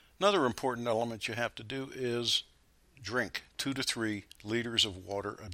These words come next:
day. Keep your system fed and hydrated. Treat all these exercises we're gonna give you as non-impact, low-intensity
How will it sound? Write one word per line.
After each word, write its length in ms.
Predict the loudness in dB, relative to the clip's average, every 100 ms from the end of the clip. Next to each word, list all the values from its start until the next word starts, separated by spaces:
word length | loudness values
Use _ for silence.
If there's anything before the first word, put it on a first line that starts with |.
| -8
day. 320 | -8 -6 -10 -16 -20 _ _ _
Keep 260 | -10 -8 -6
your 120 | 2
system 500 | 4 6 4 0 -6
fed 300 | -4 -2 -2
and 100 | -4
hydrated. 680 | -6 -6 -6 -6 -8 -8 -14 -18 -20 -18 -6
Treat 240 | -2 4
all 200 | 4 6
these 400 | 4 6 8 8 6
exercises 800 | 2 2 4 6 6 6 4 4
we're 160 | -2
gonna 160 | -6 -6
give 280 | -4 -4 -2
you 160 | -2
as 160 | 0 0
non-impact, 960 | 0 0 0 -2 -4 -4 6 6 6
low-intensity 1160 | 2 -2 -2 -2 -8 -6 2 8 8 8 -4 -6